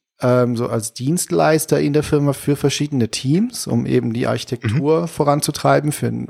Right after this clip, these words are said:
Speaker 1: für neue Projekte. Aber manchmal,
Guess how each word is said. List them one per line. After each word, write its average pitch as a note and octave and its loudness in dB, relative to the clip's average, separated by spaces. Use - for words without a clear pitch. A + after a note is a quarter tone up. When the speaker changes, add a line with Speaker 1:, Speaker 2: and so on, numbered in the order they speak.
Speaker 1:
für - -8
neue A#2 2
Projekte. B2+ 2
Aber B2+ 0
manchmal, B2+ 2